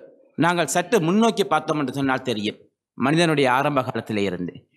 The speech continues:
ஆரம்பகால மனிதனுடைய வாழ்க்கையிலிருந்து இன்று வரைக்கும் நாங்கள் பார்த்தோம்னா ஒவ்வொரு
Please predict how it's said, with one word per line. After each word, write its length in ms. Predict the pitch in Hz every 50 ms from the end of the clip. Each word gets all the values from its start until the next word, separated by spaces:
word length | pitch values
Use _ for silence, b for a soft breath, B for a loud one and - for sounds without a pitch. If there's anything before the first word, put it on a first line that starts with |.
| B B B B B B B B B B - - 170
ஆரம்பகால 440 | 220 277 311 320 320 285 285 294 277
மனிதனுடைய 520 | 247 214 185 196 208 220 214 208 196 196 185
வாழ்க்கையிலிருந்து 640 | 156 160 165 185 - - 208 190 180 180 170 175 190
இன்று 220 | 185 170 185 190 196
வரைக்கும் 300 | 190 185 185 160 170 160
நாங்கள் 180 | 147 143 135 117
பார்த்தோம்னா 360 | 143 143 143 139 127 131 151 180
ஒவ்வொரு 260 | 196 208 269 262 233